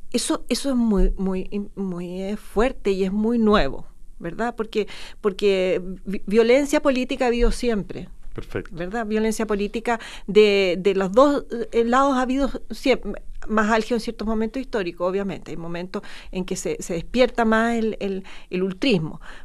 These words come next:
Speaker 1: Pero, pero en general en la historia política chilena se, se, se, se contienen los extremos, se contienen y se, y se busca, eh, y, y el, y, y el, digamos, el mainstream, lo, lo cen-, el centro, sea, sea de, de, de, en un, en un abanico de izquierda a derecha amplio,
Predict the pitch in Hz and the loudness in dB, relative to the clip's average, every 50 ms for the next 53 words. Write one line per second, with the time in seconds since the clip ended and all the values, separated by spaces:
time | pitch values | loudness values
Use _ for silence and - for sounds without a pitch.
0 | - - - 214 196 208 202 196 190 185 180 180 175 180 180 170 - - - 196 | -4 6 6 8 8 8 6 6 4 4 4 2 0 0 -4 -6 -8 -12 -10 -6
1 | 196 233 214 220 220 220 - 240 226 226 214 220 226 262 294 302 302 269 - - | -2 0 2 2 2 0 0 2 2 4 4 4 4 4 2 0 0 -2 0 0
2 | 254 240 277 269 262 247 233 240 - 254 269 269 - 254 247 269 262 - 247 240 | -2 2 2 2 0 0 -4 -2 -4 -2 -2 -2 -2 -2 -2 -2 -2 -2 -2 0
3 | 233 240 226 - 226 - - 226 - 233 214 - - - - - - 240 - 233 | 0 0 0 0 -2 -2 -2 -4 -2 -2 -2 -2 -2 -4 -2 -2 0 2 4 4
4 | 226 208 - - 277 311 294 226 185 170 151 147 170 - - - - 208 208 202 | 2 2 2 2 4 6 6 4 4 2 0 -4 -6 -10 -8 -6 -4 -2 -2 -2
5 | 190 - - 196 175 156 - - - - 208 - 214 202 202 - 240 247 262 285 | -4 -4 -4 -2 -2 -2 -4 -4 -6 -6 -4 -4 -4 -4 -2 -2 0 0 0 0
6 | 262 - 233 - - 233 220 - - - - - - - - 233 214 220 220 - | -2 -2 -4 -2 0 0 0 0 -2 -4 -4 -4 -4 -2 2 2 2 2 0 -6
7 | - - 269 254 247 214 - - 226 214 196 185 - 196 208 - - 220 220 - | -2 0 2 2 2 2 2 2 0 2 0 -2 -2 -4 -4 -2 -2 -2 -2 0
8 | - 214 214 196 - - - 208 202 - - 202 190 185 175 151 110 175 151 180 | 0 0 0 0 -2 -4 -6 -4 -4 -4 -4 -4 -4 -4 -6 -6 -6 -6 -4 -2
9 | 185 202 196 196 185 175 180 185 190 208 233 240 233 214 - - - 202 190 190 | -2 0 0 -2 -2 -2 0 2 4 4 6 6 4 4 2 0 0 0 0 2
10 | 196 185 - 190 180 - 208 185 180 - 180 - - - 156 180 - - - 262 | 2 2 2 0 -2 0 0 -2 -2 -4 -6 -8 -6 -4 -4 -4 -4 0 2 4
11 | 254 214 - - 180 - - 196 190 - - - - - - - - 190 185 185 | 4 4 4 2 0 0 0 0 -2 -2 -4 -8 -8 -8 -10 -2 0 2 4 4
12 | 180 156 123 127 123 113 - 113 127 95 - - - 165 165 - - 139 143 147 | 4 4 2 -2 -4 -4 -4 -4 -6 -6 -8 -8 -6 -4 -4 -4 -4 -6 -6 -6
13 | 165 170 190 196 190 175 - - 170 165 170 180 190 190 185 180 170 160 151 175 | -4 -4 -4 -2 -4 -4 -2 -2 -2 -2 0 -2 0 2 2 2 2 2 0 0
14 | 180 - - 208 185 185 - - 185 180 175 185 170 170 160 165 185 190 202 208 | -2 2 2 2 2 2 0 0 0 0 2 2 0 2 2 4 6 6 6 6
15 | 208 208 - 220 185 175 180 196 196 170 156 160 - - 208 214 | 4 2 0 -2 0 4 6 6 6 6 4 0 -4 -4 -4 -4